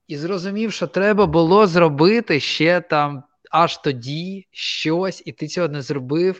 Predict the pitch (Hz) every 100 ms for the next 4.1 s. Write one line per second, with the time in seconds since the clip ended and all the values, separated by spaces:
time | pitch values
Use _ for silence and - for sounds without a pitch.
0 | 156 - - 135 135 131 120 139 127 131
1 | 139 131 127 123 - 120 139 135 123 135
2 | 127 123 127 135 - 127 139 - 127 127
3 | 123 143 147 127 120 139 131 127 123 120
4 | -